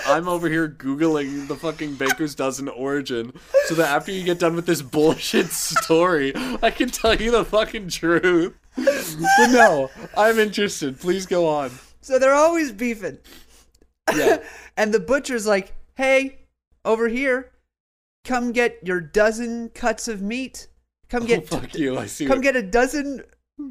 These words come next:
Speaker 2: a dozen pieces of ham." And everyone's like, "Oh, fuck, we gotta go over there. That's a whole dozen. A dozen is twelve. That's crazy."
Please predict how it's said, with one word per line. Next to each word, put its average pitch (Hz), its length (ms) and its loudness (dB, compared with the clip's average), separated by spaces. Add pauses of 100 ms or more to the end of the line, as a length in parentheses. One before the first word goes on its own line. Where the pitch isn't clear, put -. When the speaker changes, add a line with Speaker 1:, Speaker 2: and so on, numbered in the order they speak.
(160)
Speaker 2:
a 180 60 -2
dozen 247 420 0
pieces 247 440 -8
of 196 100 -6
ham." 160 380 -6 (1500)
And 185 100 0
everyone's 185 280 0
like, 170 120 0
"Oh, 220 80 4
fuck, 254 380 2
we 190 80 -2
gotta 208 160 2
go 175 120 0
over 160 120 0
there. 202 160 2
That's 180 180 -2
a 151 80 -4
whole 180 360 -4
dozen. 170 400 -2
A 110 60 -10
dozen 156 280 -4
is 127 120 -12
twelve. 170 340 -6
That's 143 160 -10
crazy." 175 440 -10